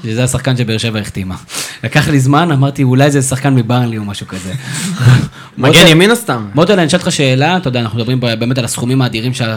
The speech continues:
Speaker 1: שהקבוצות דורשות, אבל מה אפשר לעשות עם כסף היום? זה, אתה
Speaker 2: כסף?
Speaker 1: יודע, זו שאלה מצחיקה.
Speaker 2: אה,
Speaker 1: אין,
Speaker 2: לקנות
Speaker 1: היום,
Speaker 2: בשקל
Speaker 1: עצם זה,
Speaker 2: פתאום.
Speaker 1: אם היום קוטיניו יימכר במאה חמישים מיליון, בסדר? מה ליברפול יכולה להביא במאה חמישים מיליון שיחליף את קוטיניו היום?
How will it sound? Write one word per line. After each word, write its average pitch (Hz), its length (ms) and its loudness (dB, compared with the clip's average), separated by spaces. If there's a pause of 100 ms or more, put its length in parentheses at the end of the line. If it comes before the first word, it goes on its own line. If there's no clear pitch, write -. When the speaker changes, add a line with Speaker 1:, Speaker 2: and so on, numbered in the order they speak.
Speaker 1:
שהקבוצות 117 460 -6
דורשות, 143 440 -2 (280)
אבל 104 180 -8
מה 165 200 0
אפשר 370 200 -4
לעשות 294 400 -4
עם 320 80 -2
כסף 247 340 -4
היום? 92 180 -6 (1000)
זה, 113 100 -4
אתה 120 120 0
Speaker 2:
כסף? 139 140 4
Speaker 1:
יודע, 170 120 4
זו 120 160 0
שאלה 135 180 2
מצחיקה. 220 360 0
Speaker 2:
אה, 104 280 -4 (160)
Speaker 1:
אין, 135 560 4
Speaker 2:
לקנות 139 120 4
Speaker 1:
היום, 180 220 6
Speaker 2:
בשקל 185 200 4
Speaker 1:
עצם 156 160 2
זה, 180 200 2
Speaker 2:
פתאום. 190 140 -4 (260)
Speaker 1:
אם 190 140 4
היום 165 540 4
קוטיניו 120 640 -2 (100)
יימכר 131 380 2
במאה 147 320 2
חמישים 165 400 0
מיליון, 107 280 0 (440)
בסדר? 165 340 -4 (340)
מה 190 160 2
ליברפול 403 340 2
יכולה 349 160 2
להביא 330 180 -2 (100)
במאה 302 140 2
חמישים 247 280 -2
מיליון 240 220 -2
שיחליף 156 300 -4
את 170 80 -8
קוטיניו 185 360 -4
היום? 85 160 -8